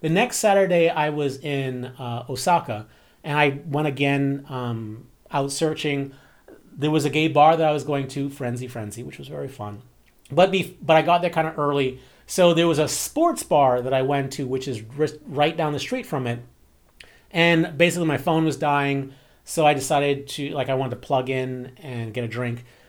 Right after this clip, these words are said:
Uh, and I asked the person in the front, you know,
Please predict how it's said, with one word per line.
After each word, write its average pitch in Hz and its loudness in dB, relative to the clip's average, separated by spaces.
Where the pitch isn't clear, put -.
Uh, 139 2
and 147 -2
I 151 2
asked 170 2
the 175 -4
person 151 -2
in 143 -6
the 127 -2
front, 139 -6
you 151 -4
know, 113 -8